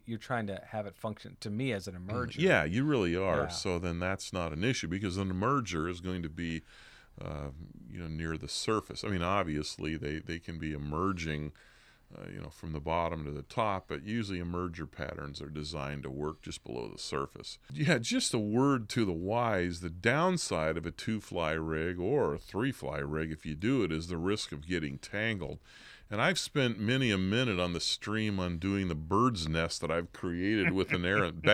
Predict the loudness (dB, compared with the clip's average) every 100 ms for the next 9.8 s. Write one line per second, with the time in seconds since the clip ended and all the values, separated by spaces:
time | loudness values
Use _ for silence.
0 | 6 2 -2 0 0 -2 -6 -10 -12 -10
1 | -10 -10 -10 -14 -10 -10 -4 0 2 0
2 | 0 2 4 4 2 2 2 4 2 4
3 | 6 6 6 0 -2 -2 -4 -6 -10 -6
4 | -2 2 2 4 4 4 0 -2 -2 -2
5 | 0 0 -2 -4 -4 -4 -2 -2 -4 -4
6 | -4 -6 -6 -4 -2 -2 -6 -4 -2 0
7 | 0 2 2 0 0 -4 -4 -2 2 2
8 | 0 -6 -4 -4 0 2 4 4 2 2
9 | 2 0 0 -4 -8 -6 -8